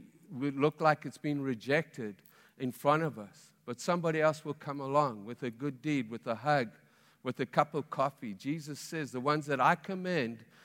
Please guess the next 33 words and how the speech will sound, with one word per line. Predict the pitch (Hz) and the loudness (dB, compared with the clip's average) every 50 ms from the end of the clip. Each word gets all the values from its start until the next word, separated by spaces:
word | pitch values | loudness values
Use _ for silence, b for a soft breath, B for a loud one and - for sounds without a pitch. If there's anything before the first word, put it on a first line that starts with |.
| B B B - | B B B 2
uh, | 123 131 131 123 131 135 - | 6 8 8 8 8 6 4
in | 143 131 127 123 | 4 4 4 4
Matthew | 123 143 156 156 160 - 156 147 | 6 6 4 4 2 -2 -6 -6
twenty-five, | - - 156 151 151 131 - - 151 151 147 135 123 117 110 B B B B B B | -4 -4 -2 -2 -2 -2 0 2 4 4 6 6 4 2 -2 B B B B B B
"were | 120 131 139 | -2 0 2
the | 151 139 | 2 4
ones | 143 151 156 170 165 156 | 4 6 4 4 4 4
that | 165 160 147 147 - - - | 4 4 4 4 0 -6 -10
when | 143 131 135 139 147 | -2 2 4 4 6
I | 160 151 | 6 6
was | 156 156 151 143 151 151 | 6 4 4 2 2 4
in | 147 143 139 135 127 b b b b b - 117 | 4 4 4 2 -2 b b b b b -14 0
jail, | 110 143 147 156 156 156 147 143 | 6 8 8 8 8 6 2 0
you | 143 139 | -2 -4
visited | 123 131 135 131 143 143 131 139 120 113 | -4 -6 -8 -8 -8 -10 -10 -10 -10 -12
me. | 110 98 87 _ _ _ _ _ _ _ _ _ _ _ _ _ _ _ _ _ _ _ _ _ _ _ _ _ _ _ _ _ _ _ _ _ _ _ _ _ _ _ _ _ _ _ _ _ _ _ _ - | -12 -14 -16 _ _ _ _ _ _ _ _ _ _ _ _ _ _ _ _ _ _ _ _ _ _ _ _ _ _ _ _ _ _ _ _ _ _ _ _ _ _ _ _ _ _ _ _ _ _ _ _ -10
When | 123 131 | -2 2
I | 147 151 | 4 4
was | 151 151 139 - - | 4 4 0 -4 -6
thirsty, | - - 156 160 151 - - - 131 | -6 -2 -2 -2 -2 -4 -8 -8 -6
you | 123 120 | -6 -6
gave | 113 107 131 135 139 143 | -6 -4 -2 -2 -2 -2
me | 143 | -4
a | 131 127 | -8 -10
cup | - - 147 135 - - | -10 -12 -14 -14 -12 -14
of | 127 117 113 | -16 -14 -12
water. | 113 127 123 123 117 113 - _ _ _ _ _ _ _ _ _ _ _ _ _ _ _ _ _ _ _ _ _ _ _ _ _ _ _ _ _ _ _ _ _ _ | -12 -12 -12 -12 -14 -18 -20 _ _ _ _ _ _ _ _ _ _ _ _ _ _ _ _ _ _ _ _ _ _ _ _ _ _ _ _ _ _ _ _ _ _
When | 123 135 151 | -2 2 4
I | 165 160 156 | 6 6 4
was | 143 131 - | 4 0 -8
hungry, | - - 147 147 151 151 147 143 135 | -10 -8 -8 -6 -6 -8 -8 -8 -6
you | 127 120 113 | -6 -8 -8
fed | - - 120 113 123 | -10 -12 -12 -12 -12